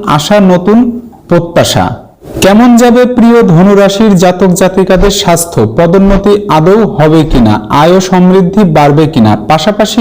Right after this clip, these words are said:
কোন তারিখে লটারি কাটলে লটারি জেতার শুভ যোগ রয়েছে?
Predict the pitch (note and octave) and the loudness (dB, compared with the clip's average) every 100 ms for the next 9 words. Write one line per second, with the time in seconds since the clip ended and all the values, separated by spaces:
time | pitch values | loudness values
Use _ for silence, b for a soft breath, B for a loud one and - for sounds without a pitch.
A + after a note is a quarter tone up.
0 | A3 G3+ F#3+ F#3+ F#3+ F#3+ F#3 F#3+ D#3 D#3 | -2 0 0 2 2 0 0 0 2 0
1 | F#3 F#3+ F#3 F#3+ G3+ F#3+ E3 D#3 D#3+ F3+ | 0 0 0 -2 0 0 2 0 2 0
2 | E3+ F3 F3 F3 - E3+ E3 F#3 E3+ D#3+ | 2 0 0 -2 -2 0 2 0 0 2
3 | D#3+ C#3+ C#3+ C#3 C3 G#2+ | 2 2 2 2 0 -4